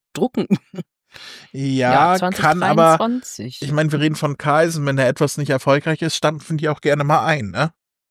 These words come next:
Speaker 1: Ja, ja.
Speaker 2: Ich kann, warte mal, ich guck mal eben. Ganz aktuell. Toriyama Short Massiv.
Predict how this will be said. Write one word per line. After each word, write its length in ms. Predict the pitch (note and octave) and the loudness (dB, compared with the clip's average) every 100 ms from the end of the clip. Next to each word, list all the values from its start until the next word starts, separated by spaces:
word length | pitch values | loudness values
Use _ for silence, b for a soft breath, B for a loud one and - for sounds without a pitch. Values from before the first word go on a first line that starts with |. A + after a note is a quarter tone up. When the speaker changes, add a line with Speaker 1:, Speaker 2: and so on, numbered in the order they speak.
| _ _ - | _ _ -16
Speaker 1:
Ja, 600 | - E3+ F3+ F#3+ G3 F#3+ _ - | -6 0 2 2 0 -4 _ -12
ja. 360 | E3+ F3 F3+ F3+ _ _ _ _ _ _ _ _ - | -10 -8 -10 -12 _ _ _ _ _ _ _ _ -6
Speaker 2:
Ich 240 | - - | -6 -6
kann, 360 | - D3 C#3 G2+ | -6 -6 -6 -8
warte 160 | C3+ - | -8 -6
mal, 100 | F2+ | -8
ich 140 | - | -10
guck 180 | - E3 | -12 -14
mal 200 | - B2 | -10 -8
eben. 560 | G2+ A2 C3 F3+ A#3+ A3 b b _ _ _ _ - | -6 -6 -4 -4 -6 -10 b b _ _ _ _ 0
Ganz 320 | B2 A#2 - | 2 2 -4
aktuell. 880 | A2 - - - - G#2+ C#3 A3+ C#4 _ b b b b b b b b b b b b _ _ _ | -8 -8 -10 -8 -4 0 2 0 -2 _ b b b b b b b b b b b b _ _ _
Toriyama 1600 | - C#3+ C#3 C3+ C3 A#2 A#2 G2+ A2+ D3 F#3 F#3+ F#3+ F#3 F#3 F#3+ G3 | -8 -4 -2 0 -2 -4 -6 -4 0 2 4 2 2 2 2 0 -2
Short 920 | - - - C#3+ C#3+ C#3 C#3 C3+ - - | -6 -4 0 2 4 4 2 0 -6 -8
Massiv. 1200 | E2 B2+ C3 - - G#2 F#2 E2+ D2+ - - | -4 -4 -4 -8 -8 -6 -4 -6 -8 -14 -18